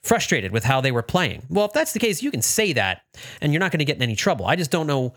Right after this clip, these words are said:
I, I don't know what was on his mind in those moments when he decided not to talk, because he clearly didn't wanna get himself in trouble. Was he worried about blaming fellow players? We don't know. We don't know. But he took some ownership of some of the things that have gone wrong. At the end of that Seahawks game, that deep ball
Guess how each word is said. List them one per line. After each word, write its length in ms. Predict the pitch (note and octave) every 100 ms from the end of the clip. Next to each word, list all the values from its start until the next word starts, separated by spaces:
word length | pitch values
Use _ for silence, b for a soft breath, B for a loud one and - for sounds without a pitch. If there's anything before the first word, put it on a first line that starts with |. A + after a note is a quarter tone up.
| b b b
I, 180 | D3 -
I 20 |
don't 100 | G#3
know 80 | G#3+
what 140 | F#3
was 160 | G3 F3
on 120 | E3+
his 220 | D#3+ D3+
mind 460 | D3 D3 C#3+ B2 A#2+
in 180 | C#3+ C#3+
those 240 | C3 A#2+
moments 300 | C3 C3+ C3
when 100 | B2+
he 60 | A#2
decided 360 | G#2+ B2 A2
not 220 | A2+ A2
to 60 | -
talk, 380 | - A2+ E2+ - _ -
because 220 | C3 D#3
he 80 | C#3+
clearly 400 | G3+ G#3+ G3 F3
didn't 240 | D3 E3+
wanna 120 | D3
get 120 | C3+ C3
himself 280 | B2 A#2
in 80 | G2+
trouble. 480 | F#2+ A3+ A3 C3 C#3 B B
Was 100 | C3
he 60 | D3+
worried 220 | C#3 C#3+
about 260 | C3+ A#2+ -
blaming 360 | B2 C3 A#2+
fellow 280 | - B2 G2
players? 400 | - D#3+ A3 G#3+
We 80 | G#3
don't 160 | F#3
know. 140 | G#2+ - _ _ _ _ _ _ _ _ _ - B B B
We 100 | F#3
don't 100 | F3
know. 160 | C#3+ -
But 80 | D3+
he 120 | F#3
took 240 | G#3 A#3+ -
some 160 | A3+
ownership 460 | F3+ G3+ A#3 A3 G3
of 80 | G3
some 160 | F3
of 60 | F3+
the 60 | F#3
things 240 | F3 F3+
that 60 | F3+
have 120 | D#3+
gone 240 | D#3+ E3
wrong. 280 | F3 A3 D#3+
At 100 | B2
the 100 | D3
end 80 | F3
of 20 |
that 140 | E3+
Seahawks 480 | - A3+ A#3 F3 -
game, 180 | C#3 G2+
that 220 | A#2 A#2+
deep 220 | F3+ F#3
ball 380 | F#3 E3+ F#3+ G3+